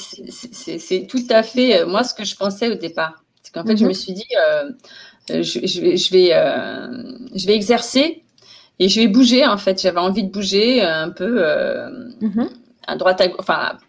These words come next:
Speaker 1: quand je dis à droite, à
Speaker 2: Parce
Speaker 1: gauche,
Speaker 2: que tu
Speaker 1: là.
Speaker 2: veux aller chercher des apprentissages ailleurs, là.
Speaker 1: Ah oui, oui, non, mais je,
Speaker 2: Oui.
Speaker 1: je, je,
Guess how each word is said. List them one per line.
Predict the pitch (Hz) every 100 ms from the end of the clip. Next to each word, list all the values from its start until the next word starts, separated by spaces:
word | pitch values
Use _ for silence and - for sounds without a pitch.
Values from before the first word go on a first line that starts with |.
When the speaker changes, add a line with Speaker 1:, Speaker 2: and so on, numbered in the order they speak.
| _ 120
Speaker 1:
quand | 180
je | 170
dis | -
à | -
droite, | 160 165
à | 175
Speaker 2:
Parce | 262 226
Speaker 1:
gauche, | 339 -
Speaker 2:
que |
tu | 311
Speaker 1:
là. | 277
Speaker 2:
veux | 294
aller | 285 285
chercher | 277 294 - 330
des | 302 262
apprentissages | 254 254 285 277 277 - 294 269
ailleurs, | 254 247 233 208
là. | 175 196 - - _ _ _ _ _ _ _ _ _ - 240
Speaker 1:
Ah | 294
oui, | 392
oui, | 392
non, | 262 202
mais | 190 196
je, | 196
Speaker 2:
Oui. | 175 180 165 165
Speaker 1:
je, | 165 -
je, | 190